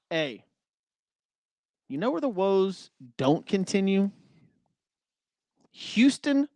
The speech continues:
freaking Texas, man. Y'all can hate the Astros all you want.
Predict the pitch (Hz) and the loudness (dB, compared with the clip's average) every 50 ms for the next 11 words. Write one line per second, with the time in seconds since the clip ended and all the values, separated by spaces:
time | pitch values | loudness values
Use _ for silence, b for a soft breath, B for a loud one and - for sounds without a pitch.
0 | _ - - - 185 190 226 196 - - 220 214 214 208 - _ _ - - - | _ -20 -4 2 4 4 4 4 4 2 2 2 2 0 -4 _ _ -10 -4 2
1 | - 196 190 - - - 135 123 113 104 101 120 120 120 120 120 120 113 _ _ | 4 4 2 2 -2 -4 -4 -4 -4 -4 -6 -6 -4 -4 -4 -6 -6 -8 _ _
2 | _ _ _ _ _ _ _ _ _ _ _ _ _ _ _ _ _ _ _ _ | _ _ _ _ _ _ _ _ _ _ _ _ _ _ _ _ _ _ _ _
3 | _ _ _ _ _ _ _ - 127 156 214 302 - - 208 165 147 147 190 254 | _ _ _ _ _ _ _ 6 10 10 10 10 10 8 6 6 6 8 8 8
4 | 339 330 - 381 359 330 294 269 262 233 - - 196 175 165 165 160 - - _ | 8 8 4 4 8 10 10 10 8 6 2 0 2 2 2 2 0 -4 -10 _
5 | _ _ _ _ _ _ _ _ _ _ _ _ _ - - 233 294 339 359 381 | _ _ _ _ _ _ _ _ _ _ _ _ _ -2 4 6 10 10 10 10
6 | 359 330 320 339 320 294 294 285 233 156 | 8 6 2 0 2 4 4 4 4 2